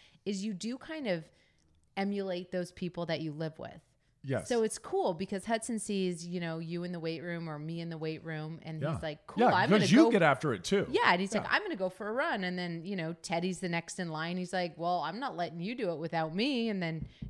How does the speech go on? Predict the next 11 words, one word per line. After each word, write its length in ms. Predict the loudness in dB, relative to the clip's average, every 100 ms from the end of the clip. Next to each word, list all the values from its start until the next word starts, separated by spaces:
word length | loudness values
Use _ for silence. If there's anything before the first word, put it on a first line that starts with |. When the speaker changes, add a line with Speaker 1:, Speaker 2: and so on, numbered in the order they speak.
| 0
Speaker 1:
Dale 260 | 4 6
the 100 | 4
dog 380 | 6 8 8 6
is 180 | 2 0
like, 300 | -2 0 0
<laughs> 120 | 0
"Well, 840 | 2 0 12 12 12 10 10 8 6 4
<laughs> 120 | 0
Teddy 360 | 4 6 8 8
ho, 360 | 8 8 8
I'm 140 | 8